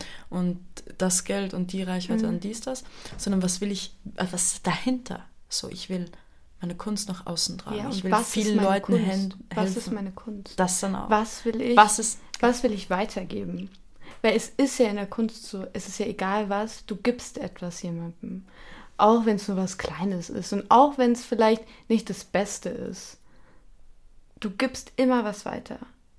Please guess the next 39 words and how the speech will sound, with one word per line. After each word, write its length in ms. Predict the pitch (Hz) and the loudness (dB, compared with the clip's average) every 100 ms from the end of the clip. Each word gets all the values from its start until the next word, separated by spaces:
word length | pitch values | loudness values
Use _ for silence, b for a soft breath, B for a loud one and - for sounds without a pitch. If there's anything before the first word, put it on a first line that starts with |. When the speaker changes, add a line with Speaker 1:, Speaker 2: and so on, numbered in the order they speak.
| - | 2
Speaker 2:
Und 360 | 233 226 226 - | 4 4 2 -2
ich 180 | 226 - | -4 2
finde 240 | 240 233 | 4 6
das 280 | 226 214 - | 2 -4 0
unglaublich 500 | 240 247 226 214 214 | 4 6 6 2 2
wichtig, 300 | 240 240 214 | 2 2 0
weil 80 | 196 | 2
dafür 360 | 196 202 233 220 B B B | 4 4 4 2 B B B
musst 300 | 226 240 - | 4 4 0
du 160 | 196 | 2
wissen, 580 | 214 269 - 214 220 233 - - - | 4 4 4 2 2 0 -4 -18 -8
was 180 | 196 - | -8 -6
du 160 | 190 175 | -6 -2
willst. 580 | 180 214 - - - - - - - - - - - | -4 -4 -12 -18 -20 -20 -20 -20 -20 -20 -20 -8 2
Und 120 | 226 | 6
das 100 | 240 | 6
ist 120 | 247 | 6
halt 140 | 240 226 | 4 6
wieder 140 | 226 | 4
der 100 | 208 | 2
Punkt, 440 | 208 247 247 240 | 0 6 6 6
so, 220 | - 202 202 B B B | 0 -2 -2 B B B
das 140 | 220 - | -4 4
kannst 280 | 240 240 | 4 4
du 40 | - - | 0 2
erst 440 | 233 262 - 214 | 4 4 0 2
wissen, 640 | 247 254 - 269 277 311 - - - b b b - | 2 2 2 4 4 2 -4 -10 -12 b b b 0
wenn 160 | 226 226 | 4 4
du, 420 | 226 220 220 220 - | 6 4 4 2 2
wenn 140 | 220 | 4
du, 240 | 226 220 220 | 4 2 2
wenn 120 | 220 | 2
du 80 | 220 | 2
dich 160 | 220 | 0
mit 100 | 233 | 0
dir 80 | 226 | 0
selbst 260 | 214 214 - | 2 0 -2
auseinandersetzt. 840 | - 214 214 185 - - - - | -2 0 0 -2 -6 -8 -8 -6
Und 240 | 494 220 | 0 0